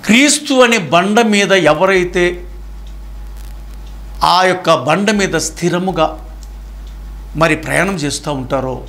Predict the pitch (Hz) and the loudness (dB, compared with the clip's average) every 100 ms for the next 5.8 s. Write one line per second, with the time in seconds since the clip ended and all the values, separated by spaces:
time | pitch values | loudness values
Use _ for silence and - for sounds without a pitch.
0 | - 160 196 208 175 156 139 131 135 - | -2 2 2 2 -2 2 2 2 -4 -8
1 | - - - - - - - - - - | -14 -16 -14 -14 -14 -14 -14 -14 -14 -16
2 | - - - 202 269 269 - 214 185 151 | -16 -14 0 4 4 4 -2 0 2 0
3 | - - - - - 156 196 269 220 170 | -4 -18 -20 -20 -4 2 4 4 0 -2
4 | 143 139 127 127 - - - - 135 170 | 0 -2 0 -4 -10 -18 -18 -14 0 4
5 | 220 220 202 170 151 135 131 | 4 4 2 0 0 0 -2